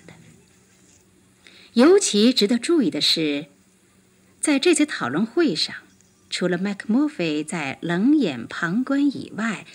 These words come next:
还有一位病人也始终没有开口。为此，麦克莫菲便有了一种引为知音的兴趣。麦克莫菲打听到这位身材高大、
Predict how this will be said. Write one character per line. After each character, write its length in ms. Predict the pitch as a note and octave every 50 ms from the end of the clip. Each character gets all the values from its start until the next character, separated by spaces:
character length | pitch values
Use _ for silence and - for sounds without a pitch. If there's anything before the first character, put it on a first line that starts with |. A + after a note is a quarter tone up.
| - - - -
还 280 | - - - G3 G#3
有 220 | D4+ E4+ F4+ - C#3
一 160 | B2 D3 F#3+
位 140 | G3 F#3 C#3+
病 260 | - A3+ A3+ F3+ D3+
人 380 | C3 C3 C3 C3+ D3 D#3 E3+ F3+ - _ -
也 180 | G3+ G3+ C#4
始 520 | C#4 - - - - E3 D3 B2 - - -
终 360 | - - D#4 D#4+ E4 F4 E4+ - - _ _ _
没 180 | - C#4+ C#3 D#3
有 160 | E3+ - - _ -
开 240 | - - - A3 A3 - -
口。 320 | - - - C#3+ - - _ _ _ _ _ _ _ _ _ _ _ _ _ _ - - - - - - -
为 180 | - G#3 F#3+
此， 380 | E3+ - - E3 D#3+ D#3+ E3+ E3+ -
麦 120 | F#3+ F3+
克 80 | F#3 -
莫 180 | F#3+ G3 G3+ G3+
菲 240 | G3 - E3+ D#3 D3+
便 220 | D#3 A#3+ A3+ G#3+
有 140 | E3+ C#3 B2+
了 80 | C#3
一 120 | G3 A3+ G3
种 520 | D#3+ D3+ C3+ B2 B2+ C3+ D3+ E3 E3+ F3 - -
引 200 | G3 E3+ D3 C#3
为 180 | C3+ C#3+ D3 E3
知 300 | - - - - C4 C4+ -
音 180 | - D4 D#4 D4+
的 80 | A#3+ -
兴 400 | - - - D4 D4 A#3+ D#3 D#3+
趣。 260 | - - - - - _ _ _ _ _ _ _ _ _ _ _ _ _
麦 120 | - G3 F#3
克 120 | F#3 F#3+
莫 160 | F#3+ G3 G3
菲 260 | F#3+ F#3+ F3 D#3+ D3+ D3+
打 260 | D#3+ E3+ D3 B2+ -
听 280 | - - - B3+ C#4+
到 260 | C#4+ A3 D#3 C3 B2 -
这 140 | - - G3+
位 120 | F3 D#3 D3
身 300 | - - - D4 D4 D4
材 300 | C#4+ - - C3+ C3 D3
高 340 | D#3 - A#3 A#3+ B3+ B3+ C4+
大、 340 | - C#4+ A3 - - -